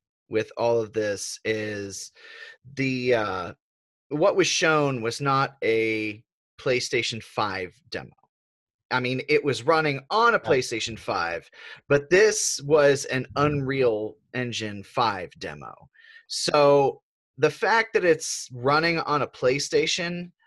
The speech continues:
Speaker 1: I think, kinda has something to do with the fact that they might have some sort of agreement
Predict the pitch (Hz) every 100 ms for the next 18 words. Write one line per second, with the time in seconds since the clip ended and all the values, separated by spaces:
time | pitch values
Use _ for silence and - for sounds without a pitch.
0 | _ - 147 214 214 - 202 170 151 139
1 | - 135 123 127 123 113 110 110 107 95
2 | - 104 104 - - 104 104 110 113 120
3 | - - 107 107 107 104 - 110 107 -
4 | 113 107 101 92 104 110 113 117